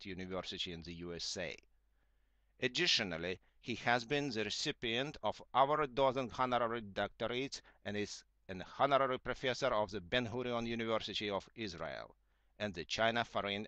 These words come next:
Affairs University. Professional life. Schwab was professor of business policy at the University of Geneva from nineteen seventy-two to two thousand two. He is the author of several books.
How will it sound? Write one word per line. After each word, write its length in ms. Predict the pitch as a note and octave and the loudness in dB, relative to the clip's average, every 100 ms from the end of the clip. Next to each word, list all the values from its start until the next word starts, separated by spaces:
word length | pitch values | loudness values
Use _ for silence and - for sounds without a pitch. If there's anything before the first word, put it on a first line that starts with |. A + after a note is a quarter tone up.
| - | -8
Affairs 540 | F#2 - F2+ D#2+ - - | -10 -4 -4 -4 -6 -8
University. 720 | F2+ F2 E2 C#2 - - - - _ _ _ _ _ _ _ | -8 -8 -8 -8 -10 -12 -16 -20 _ _ _ _ _ _ _
Professional 640 | - E2+ G#2+ F#2+ G#2+ G2+ G2+ | -6 -4 0 0 0 -2 0
life. 380 | F#2 C#2 - - _ _ _ _ _ _ _ _ | 0 -2 -6 -20 _ _ _ _ _ _ _ _
Schwab 380 | - - C#3+ F3 - | -12 0 4 4 6
was 180 | D#3+ D#3 | 2 2
professor 500 | D#3 D3+ D3+ - C3 | 0 -2 0 0 2
of 200 | C3 G2+ | 2 2
business 340 | C3 A2+ A2+ | -2 0 -4
policy 540 | - A#2+ A#2+ A2+ B2 A2 | 0 0 2 0 0 0
at 120 | A2+ G#2 | -2 -2
the 120 | A2 | -2
University 580 | A2 A2+ A2 G#2+ G#2 G#2+ | -2 0 0 -2 -2 -4
of 100 | F#2+ | -4
Geneva 400 | F#2+ G#2+ A2 B2+ | -4 -2 -2 -4
from 340 | - F#2+ F#2 | -4 -4 0
nineteen 340 | G2+ B2+ C#3 C#3+ | 2 2 2 -2
seventy-two 800 | C#3+ C3+ - C#3 - A2+ G2 A#2+ - - - | -2 -2 -2 -6 -6 -4 -4 -4 -8 -20 -10
to 160 | - A2 - | -6 -6 -6
two 100 | - | -6
thousand 460 | - G#2 F#2+ F#2+ F#2 | 0 2 0 -2 -6
two. 280 | - B2+ E2+ - _ _ _ _ | -4 -4 -4 -8 _ _ _ _
He 240 | - G2 G#2+ | -6 0 0
is 220 | G#2+ F#2+ | 0 -2
the 120 | A#2 | 4
author 300 | G#2 A2 A#2 | 4 4 2
of 100 | A2+ | 0
several 380 | - B2 A2+ A2+ | 0 -2 2 0
books. 500 | G#2 A#2 G#2 - - | 0 -4 -4 -6 -10